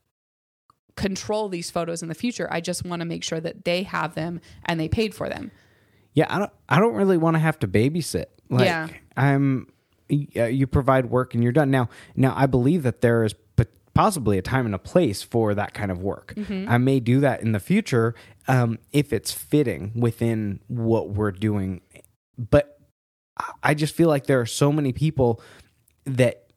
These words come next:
Speaker 2: that are in need of being able to pay a flat fee, walk away, the job's done, they can use the photos, the website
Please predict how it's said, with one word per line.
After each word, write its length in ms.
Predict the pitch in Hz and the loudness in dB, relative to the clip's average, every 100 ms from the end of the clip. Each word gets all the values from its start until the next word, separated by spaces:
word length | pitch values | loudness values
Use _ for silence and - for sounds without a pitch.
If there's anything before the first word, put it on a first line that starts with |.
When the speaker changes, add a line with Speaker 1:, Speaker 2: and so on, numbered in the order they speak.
| _ | _
Speaker 2:
that 240 | - 131 - | -2 0 2
are 160 | 120 | 2
in 260 | 117 113 117 | 2 2 2
need 340 | 143 160 135 - | 2 2 2 0
of 400 | 113 110 104 98 | 0 2 0 0
being 260 | 135 127 120 | 0 2 2
able 200 | 110 110 | 0 -2
to 100 | - | -4
pay 340 | - 120 113 107 | -2 2 2 0
a 100 | 98 | -4
flat 360 | - - 147 - | -4 0 0 0
fee, 360 | 120 113 110 - - - | 0 0 0 -8 -18 -2
walk 340 | 110 120 127 | 4 4 4
away, 440 | 127 110 104 101 101 - - | 0 2 2 0 -4 -10 -4
the 120 | 104 | 0
job's 420 | 104 117 127 117 | 4 4 2 0
done, 400 | 117 110 107 104 - _ | 0 2 0 -6 -10 _
they 140 | - 113 | 0 0
can 220 | 113 107 | 0 0
use 520 | 107 110 107 107 - - _ _ - | 2 2 0 -2 -6 -10 _ _ -2
the 140 | 104 | -2
photos, 460 | - 120 110 107 101 | 2 2 2 0 0
the 100 | 107 | 0
website 480 | 107 98 104 98 | 0 0 0 0